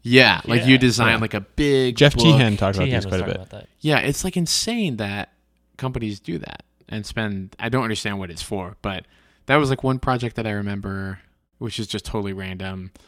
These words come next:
Speaker 1: Did a website for an art studio thing, just unrelated. So, yeah, just a lot of various things, uh, to stay busy, like, designing. And then I eventually switched into, like, okay, focusing on,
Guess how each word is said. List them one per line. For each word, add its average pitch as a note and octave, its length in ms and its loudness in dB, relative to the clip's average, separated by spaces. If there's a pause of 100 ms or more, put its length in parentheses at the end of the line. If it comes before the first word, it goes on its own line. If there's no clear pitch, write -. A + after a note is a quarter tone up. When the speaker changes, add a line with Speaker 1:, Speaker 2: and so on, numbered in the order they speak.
(640)
Speaker 1:
Did G#2 160 -2
a G#2 40 0
website G2 400 -4
for F#2+ 120 -10
an F#2+ 100 -10
art A#2+ 380 -4
studio A2+ 680 -2
thing, G#2 460 -6
just G#2+ 140 -12
unrelated. G#2 540 -12
So, G#2+ 600 -12
yeah, C#3+ 200 4
just F#2+ 140 -2
a B2 60 2
lot A#2 220 0
of G#2+ 80 -4
various G2 500 -4
things, G2+ 720 -14 (100)
uh, G#2+ 440 -12 (580)
to A2+ 100 -8
stay G2 180 -6
busy, F#2 320 -6
like, G#2 180 -14
designing. F#2 580 -10
And G#2+ 140 -6
then G#2 80 -2
I G#2 60 -2
eventually G#2+ 460 -2
switched - 420 -10
into, F#2 160 -14
like, E2+ 180 -16
okay, F2 260 -16
focusing F#2+ 520 -10
on, E2+ 420 -14